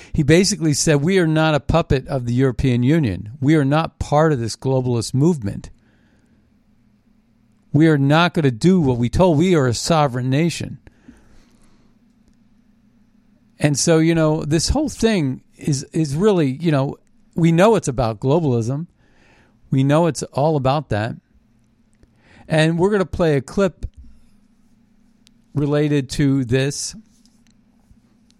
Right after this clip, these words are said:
shortly that's gonna, um, I think, really open your eyes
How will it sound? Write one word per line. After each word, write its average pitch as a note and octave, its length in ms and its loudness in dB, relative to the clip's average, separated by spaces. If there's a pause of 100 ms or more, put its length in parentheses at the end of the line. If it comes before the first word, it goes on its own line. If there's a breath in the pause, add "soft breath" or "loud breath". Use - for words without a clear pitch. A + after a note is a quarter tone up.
(120)
shortly C3 640 -4 (920 soft breath)
that's B2+ 240 -4
gonna, D3 400 -2
um, C3 480 -6 (140)
I D3 140 -4
think, D3+ 260 -4
really D#3+ 380 0
open C#3+ 260 -2
your C3+ 180 -4
eyes C#3 600 -4